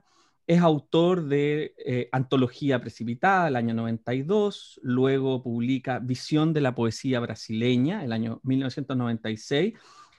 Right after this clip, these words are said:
eh, en coautoría con Tiago de Mello. Eh, luego publica Papeles Personales, el dos mil dieciséis, con la editorial U D P,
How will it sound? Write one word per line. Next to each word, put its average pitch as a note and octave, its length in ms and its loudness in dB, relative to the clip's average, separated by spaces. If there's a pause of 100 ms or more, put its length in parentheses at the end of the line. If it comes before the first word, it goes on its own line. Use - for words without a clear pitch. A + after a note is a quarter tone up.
(100)
eh, B2+ 320 6
en C3+ 140 4
coautoría B2+ 760 0
con A#2 160 -2
Tiago B2 340 2
de A2+ 80 0
Mello. A#2 560 0 (640)
Eh, C#3 340 6
luego F3+ 380 6
publica D#3 380 0
Papeles D3 320 0
Personales, C#3 1000 -2
el A#2 140 -4
dos A#2 160 -4
mil B2+ 180 2
dieciséis, C3 840 0
con A#2 220 -2
la A2+ 100 -4
editorial A2+ 420 -4
U C#3 140 -4
D F3+ 120 0
P, A#3+ 300 0